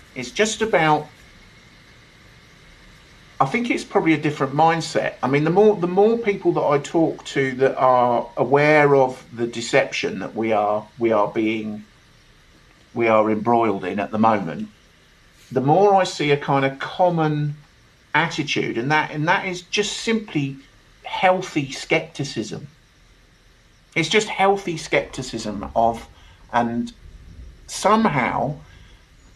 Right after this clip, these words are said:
many of our fellow, fellow, you know, our compatriots have just given up that skepticism. And I don't know why. I don't know why. But it just seems that they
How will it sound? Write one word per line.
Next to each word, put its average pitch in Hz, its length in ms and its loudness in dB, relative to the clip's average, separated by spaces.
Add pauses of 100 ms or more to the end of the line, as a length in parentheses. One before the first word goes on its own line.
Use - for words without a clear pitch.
(720)
many 165 360 4
of 151 100 2
our 139 180 6
fellow, 131 560 4
fellow, 131 600 2 (140)
you 131 100 -2
know, 107 80 0
our 110 220 2
compatriots - 920 0 (480)
have 147 120 -2
just - 380 -6
given 156 280 4
up 247 240 2
that - 180 0
skepticism. 131 760 -2
And 117 100 0
I 151 100 2
don't 185 260 2
know 170 160 0
why. 175 640 4 (180)
I 135 100 2
don't 165 280 2
know 160 200 2
why. 110 480 -4 (880)
But 160 140 2
it 160 160 0
just 196 220 -2
seems 170 340 -2
that 156 160 -6
they 147 480 2